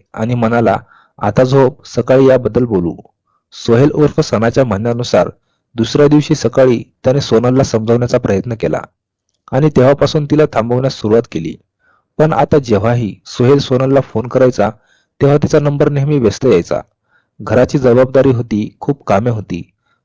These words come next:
पण सोनल आता शिफ्टच्या आधीच हॉस्पिटलसाठी निघून जायची. हळूहळू तिचे वागणे आणखी बदलू लागले. पंचवीस मे दोन हजार बावीस रोजी सोहेलने शेवटी सोनलला स्पष्टपणे सांगितले, "तू ही नोकरी सोड, मी तुला दुसऱ्या चांगल्या हॉस्पिटलमध्ये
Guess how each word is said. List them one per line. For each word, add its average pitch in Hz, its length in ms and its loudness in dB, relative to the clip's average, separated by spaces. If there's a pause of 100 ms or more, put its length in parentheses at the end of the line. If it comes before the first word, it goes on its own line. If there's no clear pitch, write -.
पण 160 120 0
सोनल 135 360 0
आता 120 320 0 (100)
शिफ्टच्या - 480 -2
आधीच 135 280 -2
हॉस्पिटलसाठी 127 680 -4
निघून 120 300 -6
जायची. 85 440 -6 (560)
हळूहळू 143 500 2
तिचे 131 240 -2
वागणे 131 360 0
आणखी 123 340 -6
बदलू 117 300 0
लागले. 87 360 0 (640)
पंचवीस 113 380 0
मे 147 120 2
दोन 131 140 2
हजार 135 180 2
बावीस 104 380 0
रोजी 110 480 -4
सोहेलने 127 500 0
शेवटी 127 320 -2
सोनलला 107 540 0 (360)
स्पष्टपणे 151 580 0
सांगितले, 107 520 -2 (440)
"तू 143 60 2
ही 135 120 2
नोकरी 123 300 0
सोड, 123 320 2 (200)
मी 127 100 -6
तुला 135 200 2
दुसऱ्या 131 340 -2
चांगल्या 120 360 -2
हॉस्पिटलमध्ये 123 720 -2